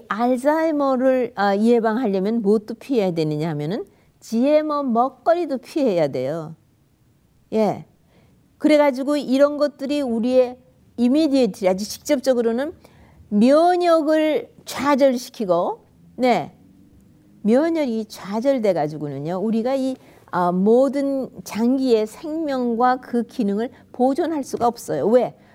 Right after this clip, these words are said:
밖에서부터 밀려오는, 어, 우리 몸을 아택하는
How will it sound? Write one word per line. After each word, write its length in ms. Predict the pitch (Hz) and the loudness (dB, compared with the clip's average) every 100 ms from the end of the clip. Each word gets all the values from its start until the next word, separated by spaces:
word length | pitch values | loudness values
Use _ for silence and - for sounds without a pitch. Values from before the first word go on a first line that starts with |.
| _ | _
밖에서부터 720 | - 269 392 330 339 277 339 | -14 -4 -2 0 0 -2 -2
밀려오는, 760 | 285 247 262 262 247 233 247 269 - - - | 2 2 2 2 2 2 -2 -4 -10 -20 -4
어, 380 | 214 202 165 - - _ 233 | 2 2 2 -6 -20 _ 0
우리 180 | 240 | 2
몸을 320 | 240 240 247 - | 4 2 2 -2
아택하는 800 | 202 202 311 392 - 269 254 170 | -6 -6 -4 -4 -2 -2 0 -2